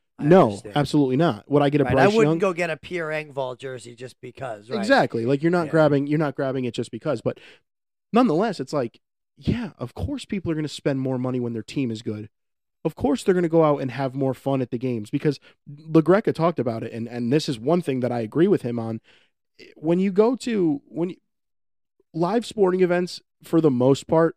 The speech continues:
Speaker 2: they're terrible. There's, there, you know, the atmosphere is great, but let's be real, e-, especially night games, night football games where you're driving two hours, two and a half hours.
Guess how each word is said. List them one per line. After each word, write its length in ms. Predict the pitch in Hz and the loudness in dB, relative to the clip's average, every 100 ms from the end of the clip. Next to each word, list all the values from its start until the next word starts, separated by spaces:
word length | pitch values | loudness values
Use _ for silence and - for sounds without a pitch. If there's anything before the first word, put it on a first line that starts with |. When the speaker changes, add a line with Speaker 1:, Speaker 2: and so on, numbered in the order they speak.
| - | -4
Speaker 2:
they're 180 | 131 113 - | -2 -2 -4
terrible. 480 | - 110 98 - _ _ _ _ _ _ _ _ _ - | -8 -8 -10 -20 _ _ _ _ _ _ _ _ _ -2
There's, 260 | 170 156 160 | 0 0 0
there, 180 | 160 165 | 2 2
you 160 | 170 | 4
know, 220 | 151 127 - | 2 0 -4
the 160 | 160 | -2
atmosphere 440 | 160 185 170 180 175 | -2 -2 0 4 4
is 120 | 151 | 4
great, 280 | 160 165 156 | 4 2 2
but 200 | 139 135 | -2 -2
let's 180 | 202 - | -4 0
be 120 | 147 | 2
real, 320 | 165 123 120 120 | 2 0 -4 -16
e-, 40 | 123 | -12
especially 600 | 135 - 196 214 175 143 | -12 -4 -2 0 0 0
night 340 | 135 131 147 147 | 0 0 0 -2
games, 400 | 131 120 113 113 | -4 -4 -4 -4
night 300 | 131 143 - | -4 -4 -6
football 380 | 135 - 139 143 | -8 -2 -2 0
games 340 | 147 143 135 | 0 0 -2
where 140 | 123 | -2
you're 120 | 117 117 | -2 -4
driving 380 | 123 131 131 | -4 -2 -4
two 240 | 127 143 127 | -2 0 0
hours, 460 | 123 120 123 117 | 0 -2 -2 -4
two 140 | - 143 | -6 -4
and 80 | 127 | -2
a 20 | |
half 240 | 131 123 | -4 -4
hours. 340 | 123 123 123 | -2 0 -2